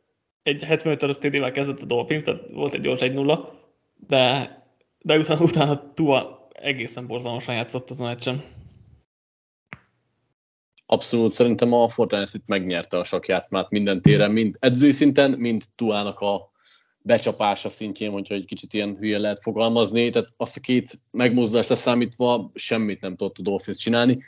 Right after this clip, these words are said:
Speaker 2: Tuának folyamatosan elvették az első olvasásait, ö, teletöltötték azokat a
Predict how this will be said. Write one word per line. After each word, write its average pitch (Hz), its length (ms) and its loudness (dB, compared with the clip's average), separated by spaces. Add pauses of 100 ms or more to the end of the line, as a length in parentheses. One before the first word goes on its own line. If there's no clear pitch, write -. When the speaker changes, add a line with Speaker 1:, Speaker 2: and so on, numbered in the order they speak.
(220)
Speaker 2:
Tuának 127 340 6
folyamatosan 127 420 2
elvették 120 440 -2
az 110 80 0
első 120 300 0
olvasásait, 120 840 -2
ö, 101 420 -10
teletöltötték 113 680 0
azokat 107 340 -2
a 107 160 0